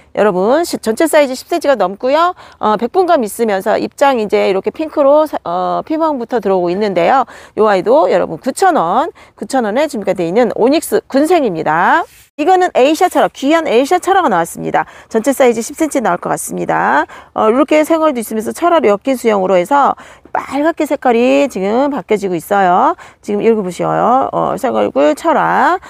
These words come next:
어, 이렇게 옆으로 긴 수영도 있지만, 어, 느-,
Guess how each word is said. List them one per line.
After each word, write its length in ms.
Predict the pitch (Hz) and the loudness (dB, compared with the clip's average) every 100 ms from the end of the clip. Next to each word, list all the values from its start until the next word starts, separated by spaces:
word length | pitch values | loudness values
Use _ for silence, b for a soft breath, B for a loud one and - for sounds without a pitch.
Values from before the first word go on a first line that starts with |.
| B B | B B
어, 100 | 208 | 0
이렇게 300 | 254 311 233 | 2 2 2
옆으로 320 | 202 - 370 | 0 2 0
긴 180 | 302 269 | 0 -4
수영도 340 | 254 302 294 | -2 -4 -2
있지만, 480 | 226 - 226 294 359 453 B B | -6 -4 0 2 2 -2 B B
어, 120 | - | -8
느-, 240 | 202 233 | -4 -2